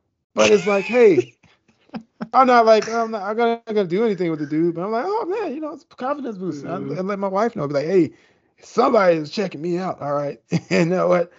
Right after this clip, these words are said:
Speaker 1: It's ladies and guys that want a piece of this. So just, just so you know. So nothing, just, just be accepting of, like, all those things. Don't be an asshole if someone, like, hits on you, and, and take it in stride. And don't, like, jump on someone who wants to hit on your,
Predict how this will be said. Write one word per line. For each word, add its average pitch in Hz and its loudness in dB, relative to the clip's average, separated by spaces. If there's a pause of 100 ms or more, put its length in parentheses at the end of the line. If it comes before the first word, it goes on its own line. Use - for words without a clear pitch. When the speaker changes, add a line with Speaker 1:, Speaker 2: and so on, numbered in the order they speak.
(240)
Speaker 1:
It's 175 4
ladies 185 4
and 185 2
guys 143 2
that 139 -4
want 135 -6
a - -14
piece 131 -10
of 120 -16
this. 113 -8
So 107 -10
just, 151 -4
just 151 -4
so 147 -10
you 139 -8
know. 101 -10
So 180 -4 (520)
nothing, 311 2
just, 277 -2 (180)
just 220 2
be 214 0
accepting 175 -2
of, 143 -8
like, 127 -6 (300)
all 147 4
those 131 0
things. 139 -6
Don't 175 0
be 170 6
an 139 4
asshole 127 0
if 117 -8
someone, 107 -12 (420)
like, 98 -8
hits - -8
on 98 -8
you, 101 -6
and, 127 -6
and 165 0
take 220 4
it 170 4
in 139 0
stride. 117 2
And 160 4
don't, 208 4
like, 147 0
jump 135 -6
on 123 -8
someone 127 -8
who 123 -6
wants 123 -4
to 120 -4
hit 127 -6
on 120 -8
your, 110 -8